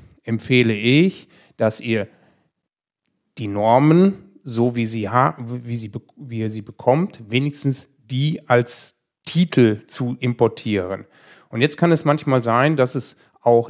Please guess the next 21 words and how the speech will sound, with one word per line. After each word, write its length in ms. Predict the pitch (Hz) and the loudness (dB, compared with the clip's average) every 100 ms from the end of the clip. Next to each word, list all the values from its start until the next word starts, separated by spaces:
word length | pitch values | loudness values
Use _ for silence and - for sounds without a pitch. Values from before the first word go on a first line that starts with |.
| - | -4
in 300 | 165 185 151 | 0 0 0
diesen 680 | 147 139 139 147 139 - _ _ _ _ | -4 -2 2 2 0 -8 _ _ _ _
Dokumenten, 1000 | 147 143 117 104 110 143 147 131 220 254 - _ _ _ _ _ _ _ _ _ | -2 0 0 0 0 -2 -2 2 2 0 -6 _ _ _ _ _ _ _ _ _
äh, 240 | 131 123 120 | -2 0 0
nochmal 320 | 127 123 143 | 0 2 2
verschiedene 480 | 131 - 165 147 135 | 2 0 -2 0 -2
Kapitel 460 | - - 170 170 | 0 0 2 2
gibt, 360 | 147 175 - - - | 2 -2 -4 -14 -12
die 500 | 110 127 151 156 - _ _ _ - _ _ _ _ _ - | -10 -6 -4 -4 -8 _ _ _ -20 _ _ _ _ _ -6
entweder 360 | 120 120 110 | -4 -2 0
umgesetzt 580 | 165 170 160 151 151 - | 2 2 4 2 0 0
werden, 360 | 143 139 139 131 | 2 2 0 0
gar 180 | 131 135 | 2 2
nicht 180 | 143 | -2
umgesetzt 640 | 160 139 131 120 123 - 117 | -2 0 0 0 -2 -4 -6
werden 220 | 120 123 | -6 -6
oder 180 | 117 113 | -6 -4
nur 180 | 107 | -6
teilweise 520 | - 131 143 113 104 107 | -2 2 2 2 -4 -8
umgesetzt 580 | 104 104 101 98 - | -14 -16 -16 -16 -18
werden. 280 | 104 98 101 | -18 -18 -18